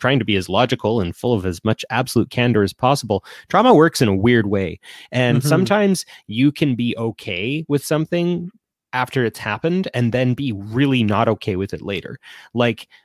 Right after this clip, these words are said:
Speaker 1: I've gone through several instances in my life where I just can't get into a pool. I almost drowned once, and there are times when, "Ugh, ain't gonna happen."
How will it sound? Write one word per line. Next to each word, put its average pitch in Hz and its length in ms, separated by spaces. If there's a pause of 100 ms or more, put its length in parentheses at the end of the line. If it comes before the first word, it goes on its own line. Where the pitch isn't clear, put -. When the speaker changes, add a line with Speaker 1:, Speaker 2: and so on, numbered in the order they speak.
(140)
Speaker 1:
I've 151 240
gone 135 200
through 123 300
several 110 680
instances 120 600
in 104 80
my 98 160
life 95 280
where 98 120
I 95 80
just 101 180
can't 95 220
get - 100
into 101 200
a 90 40
pool. 90 320
I 107 80
almost 117 240
drowned 107 280
once, 151 380
and 110 500 (100)
there 113 280
are 107 240
times 127 600
when, 98 580
"Ugh, 135 260 (300)
ain't 113 180
gonna 107 120
happen." 110 340